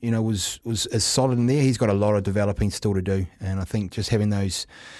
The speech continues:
having a key player like Brett Cameron in a key position, um, that'll, that'll, that'll pick them up and just maybe give them those, those decision making of those key moments a little bit better. Um,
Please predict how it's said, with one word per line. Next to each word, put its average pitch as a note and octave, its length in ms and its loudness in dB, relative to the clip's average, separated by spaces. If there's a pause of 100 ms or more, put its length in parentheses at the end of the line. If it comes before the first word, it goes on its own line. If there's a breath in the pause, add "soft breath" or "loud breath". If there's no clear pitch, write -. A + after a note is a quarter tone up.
(480 loud breath)
having A#2+ 240 4
a G#2+ 80 4
key C3 240 2
player A#2+ 300 4
like G#2+ 180 0
Brett A2+ 200 -2
Cameron C3+ 300 2
in A2 120 2
a F2+ 40 0
key B2 240 0
position, B2+ 580 -2 (140)
um, G#2 800 -6 (240)
that'll, A2+ 320 0
that'll, A2+ 220 2
that'll A#2+ 180 2
pick C#3+ 160 2
them A2+ 140 2
up A2+ 160 2
and G#2+ 100 2
just B2 220 -2
maybe E3 340 2
give C#3+ 180 2
them C3 140 4
those, A#2+ 400 2 (440)
those A2+ 200 2
decision A#2 420 0
making A2 340 2
of G2 60 -2
those G#2 160 0
key A#2+ 200 0
moments G#2+ 420 2
a - 40 -2
little A2 180 2
bit G2+ 180 -4
better. G2 280 -4 (480)
Um, G2 380 -4